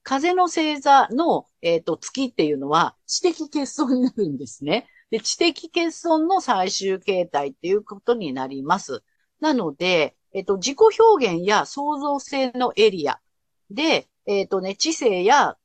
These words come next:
視野を拡大するっていうのが、水亀座さんにとってはいいんですけども、月のめ-、水亀座さんにとっては、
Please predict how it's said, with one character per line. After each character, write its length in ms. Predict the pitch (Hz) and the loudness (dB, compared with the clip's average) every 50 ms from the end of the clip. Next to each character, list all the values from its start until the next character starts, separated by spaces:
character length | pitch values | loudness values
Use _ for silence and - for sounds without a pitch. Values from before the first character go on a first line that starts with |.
| _ - | _ -8
視 240 | - - - 339 415 | -4 -2 0 0 2
野 100 | 339 175 | 0 0
を 60 | - | -4
拡 260 | - 180 170 - 196 | -6 -16 -12 -10 -8
大 220 | 196 196 196 190 | -6 -4 -6 -6
す 180 | - - - 202 | -8 -10 -12 -4
る 220 | 190 190 180 - _ | -4 -4 -4 -4 _
っ 60 | - | -8
て 80 | 156 151 | -6 -2
い 100 | 170 220 | -2 0
う 60 | 226 | 0
の 140 | 220 220 226 | 0 -2 -2
が、 260 | 294 370 320 185 - _ _ - | 0 0 0 -2 -4 _ _ -8
水 180 | - 233 220 220 | -8 -6 -4 0
亀 200 | 240 240 233 226 | 0 0 0 0
座 160 | - 226 220 | -4 -6 -4
さ 140 | 214 240 226 | -4 -4 -4
ん 40 | 214 | -4
に 120 | 214 202 | -4 0
と 120 | - 220 214 | 0 0 0
っ 40 | |
て 100 | - 175 | 2 0
は 100 | 151 - - - | -2 -2 -2 -4
い 180 | 240 247 233 | -4 -4 -4
い 40 | 208 | -2
ん 40 | 170 | -2
で 80 | 156 | -4
す 80 | 143 - | -6 -4
け 140 | - 151 135 | -4 -4 -4
ど 100 | 143 143 | -4 -2
も、 280 | 185 226 233 185 - - _ _ _ | 2 2 2 2 2 -4 _ _ _
月 260 | - - - - 285 285 | -18 -18 -10 -6 -2 0
の 140 | 311 294 | 2 2
め-、 160 | 226 190 226 220 - 220 233 | 2 -2 -4 -6 -8 -8 -4
水 260 | 214 226 208 - 220 | -4 -4 -4 -6 -4
亀 240 | 226 226 226 226 214 | -2 -2 -2 -2 -2
座 140 | 208 220 220 | -2 -4 -2
さ 160 | - 220 208 | 0 -2 -2
ん 80 | 208 | -2
に 140 | 202 202 190 | -4 -4 2
と 120 | - 220 202 | 2 2 2
っ 60 | - | 2
て 140 | - 147 143 | -2 -2 2
は、 240 | 165 190 180 - | 4 4 4 4